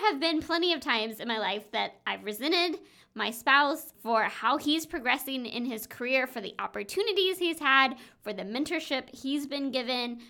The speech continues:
for me feeling like I needed to shoulder more of the housework because I had become a stay-at-home mom. And then there have been the times when my husband was T D Y or on a deployment and the kids are sick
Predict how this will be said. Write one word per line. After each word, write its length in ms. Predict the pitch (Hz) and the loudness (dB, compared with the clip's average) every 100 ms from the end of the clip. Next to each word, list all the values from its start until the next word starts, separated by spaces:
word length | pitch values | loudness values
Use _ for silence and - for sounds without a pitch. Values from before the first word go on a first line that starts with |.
| _ _ | _ _
for 540 | - 240 233 233 226 - | -6 2 4 4 2 0
me 420 | 262 302 302 302 | 0 2 2 2
feeling 400 | 294 285 247 240 | -2 -4 -4 -2
like 220 | 214 208 | -4 -2
I 180 | - 220 | -4 -2
needed 460 | 240 247 254 254 214 | -4 -4 -2 -4 -6
to 600 | - 240 226 226 214 208 - _ | -10 -6 -4 -2 -2 -2 -6 _
shoulder 540 | - - 247 262 277 262 | -14 -6 -4 0 0 2
more 220 | 262 240 | 0 -2
of 80 | 226 | -2
the 60 | |
housework 600 | - - 320 - 349 - | -4 -4 -6 -4 -8 -8
because 720 | - 220 - 214 226 240 233 - - _ _ - | -14 -12 -4 -2 0 -2 -8 -16 -20 _ _ -2
I 60 | 247 | 0
had 220 | 240 233 | 0 -2
become 420 | 262 - 277 453 415 - | -4 0 4 4 2 -4
a 120 | 262 | -6
stay-at-home 920 | - - 262 262 247 269 254 262 277 285 | -6 -2 0 0 -4 -4 -4 -4 -6 -6
mom. 460 | 233 254 320 233 190 - _ _ _ - | -6 -2 0 -2 -8 -18 _ _ _ -2
And 180 | 269 | 0
then 260 | 311 349 349 | 2 2 2
there 180 | 339 339 | 2 4
have 220 | 330 254 | 2 4
been 180 | 285 277 | 2 2
the 100 | 294 | -2
times 480 | 320 240 254 262 262 | 0 -2 -2 -6 -4
when 460 | 240 233 240 233 - - | 0 2 2 -2 -10 -12
my 120 | - 262 | -4 -2
husband 400 | 220 226 285 262 | -2 -4 -4 -2
was 320 | 269 262 - - | -2 -4 -8 -12
T 160 | - 294 | -4 -2
D 100 | 294 | 2
Y 360 | 302 311 254 | 6 6 4
or 200 | - 220 | 0 -2
on 120 | 240 254 | 0 -2
a 80 | |
deployment 480 | 269 294 320 294 226 - | -2 -2 0 0 -2 -4
and 140 | 233 | -4
the 60 | 233 | -4
kids 300 | 240 294 302 | -4 -4 -2
are 80 | |
sick 300 | 294 - 285 | -2 -2 -6